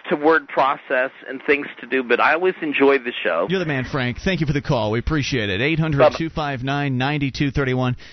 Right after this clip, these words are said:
Speaker 2: You know, he's right. Um, as far as the, like, the Christian religion, they say one thing and then they do another.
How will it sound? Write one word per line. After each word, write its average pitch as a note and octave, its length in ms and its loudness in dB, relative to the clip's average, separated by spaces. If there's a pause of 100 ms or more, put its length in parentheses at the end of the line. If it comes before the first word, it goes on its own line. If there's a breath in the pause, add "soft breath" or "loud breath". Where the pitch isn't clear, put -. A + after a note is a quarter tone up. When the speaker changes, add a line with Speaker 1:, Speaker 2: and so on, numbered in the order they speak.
(140 loud breath)
Speaker 2:
You D#3 80 0
know, C#3+ 60 2
he's B2 140 0
right. G2 340 -2
Um, C3 280 0
as - 320 -6
far B3+ 240 0
as D#3+ 220 -2
the, C#3 300 -2 (1080 soft breath)
like, A3+ 160 0
the A3+ 100 -2
Christian D4 500 -2
religion, F#3 500 0
they C#3+ 120 0
say D4 340 0
one G3 360 2
thing B2+ 380 -2
and D#3 100 0
then E3+ 100 0
they D#3+ 140 2
do F#3+ 260 0
another. B2+ 420 -2